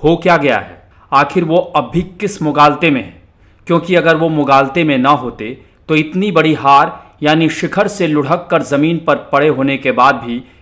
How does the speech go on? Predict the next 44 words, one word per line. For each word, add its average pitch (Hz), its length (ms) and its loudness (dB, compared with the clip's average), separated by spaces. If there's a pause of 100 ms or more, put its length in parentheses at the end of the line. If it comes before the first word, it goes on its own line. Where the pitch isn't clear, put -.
(120)
क्या 143 120 0
सुधरते 139 560 -6
नहीं? 143 240 -2 (680)
लेकिन 170 280 0
ये 170 180 2
भी 175 180 -2
करें 196 380 0
तो 196 140 -2
क्या 160 180 2
करें? 92 260 -6 (480)
क्योंकि 165 260 -2
जब 156 200 2
इंसान 151 460 2
खुद 156 340 -4
को 165 120 0
भगवान 131 500 -2
समझने 139 460 -4
का 131 180 -2
भ्रम 143 380 -4
पाल 135 360 0
ले, 90 140 -12 (520)
तो 151 80 2
फिर 175 420 -4 (200)
भगवान 147 480 0
भी 151 120 -2
जैसे 143 320 0
उससे 147 400 -4
हाथ 131 340 0
जोड़ 127 220 -6
लेते 113 240 -8
हैं 90 240 -18 (300)
कि 151 80 -6
जब 139 300 -2
तुम 147 140 -4
ही 180 140 -4
भगवान 143 480 2
हो 151 140 0
गए 131 160 -2
हो, 107 340 -12 (220)
तो 156 80 -2
फिर 165 200 -2
अपना 170 300 0
हिसाब 165 460 2
किताब 160 340 0